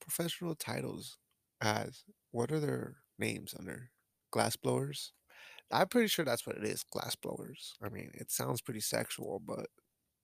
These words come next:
it is what it is. But yeah, you get their I G handle to see what's up, like, "Oh, shit, it's pretty cool."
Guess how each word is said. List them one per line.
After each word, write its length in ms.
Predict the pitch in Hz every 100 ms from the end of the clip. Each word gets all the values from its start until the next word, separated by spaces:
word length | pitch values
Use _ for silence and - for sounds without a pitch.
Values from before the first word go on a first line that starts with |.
| -
it 140 | 143
is 160 | 170 151
what 140 | 160
it 100 | 170
is. 380 | 208 143 107 - _ _ _ _ _ -
But 100 | 117
yeah, 260 | 117 113 107 _ _ _
you 200 | 131 117
get 180 | 123 127 -
their 340 | 120 117 113 - _ -
I 200 | 123 123
G 260 | 110 123
handle 800 | 110 117 110 117 120 120 123 131 - _ -
to 120 | 120
see 200 | 123 120
what's 360 | 113 113 - 120
up, 160 | 113 113
like, 220 | - - _ 135
"Oh, 140 | 175
shit, 360 | - 190 202 - -
it's 160 | -
pretty 200 | - 185 -
cool." 300 | 208 135